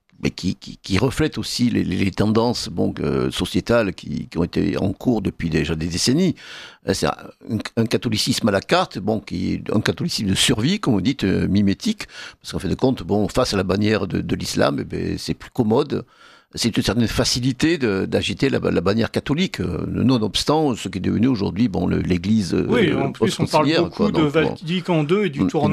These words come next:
Speaker 1: même, ouais.
Speaker 2: progressiste
Speaker 1: Mm.
Speaker 2: de l'Église, mais ce dont on a beaucoup moins parlé, c'est un concept que j'ai développé dans mon ouvrage,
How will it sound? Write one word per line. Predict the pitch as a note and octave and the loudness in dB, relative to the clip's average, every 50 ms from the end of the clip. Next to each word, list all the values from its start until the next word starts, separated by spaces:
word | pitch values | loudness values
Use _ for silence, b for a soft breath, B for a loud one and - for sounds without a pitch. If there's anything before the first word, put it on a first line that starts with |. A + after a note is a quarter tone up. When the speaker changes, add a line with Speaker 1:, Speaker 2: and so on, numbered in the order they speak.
| E3 F3+ | 2 2
Speaker 1:
même, | F3 | 0
ouais. | - - | -2 -2
Speaker 2:
progressiste | - - E3+ D#3+ D#3+ D#3 D#3+ D3+ - - - G3+ G3 G#3+ G3+ - - - | 0 0 0 2 2 2 0 0 0 -2 0 2 2 2 0 -2 -2 -2
Speaker 1:
Mm. | D#3+ D3 C#3+ C#3 | 0 0 2 2
Speaker 2:
de | D3 D3 | 2 2
l'Église, | C#3+ D3+ D3 D3 E3 F3 D#3+ - | 2 0 0 0 0 0 0 -2
mais | C#3 B2+ | -4 -6
ce | - - D3 | -4 -2 0
dont | D#3+ F#3 E3+ - | 0 0 0 0
on | E3 D3+ | 0 0
a | C#3+ | 0
beaucoup | C3 C#3+ C#3+ - - D#3+ | 0 -2 -2 0 0 2
moins | D#3 D#3 D3 | 2 2 2
parlé, | - D#3+ D3 C#3+ D#3+ F3+ E3+ | 2 0 0 2 2 0 -2
c'est | - - D3 | -4 -6 -10
un | C3 | -12
concept | B2 - C#3+ - - E3 F3 - | -10 -10 -6 -4 -4 -4 -4 -6
que | C#3 | -10
j'ai | B2 C3 B2 | -8 -6 -4
développé | C3 C#3+ C#3 D#3 D3+ D3+ - F3 | -2 -2 -2 -2 -2 -2 0 -2
dans | D#3 C#3+ | -2 -2
mon | C3+ C3+ C3+ C3+ | -2 -4 -4 -2
ouvrage, | C3 C3+ E3 G#3 C4 - | 0 2 4 4 2 0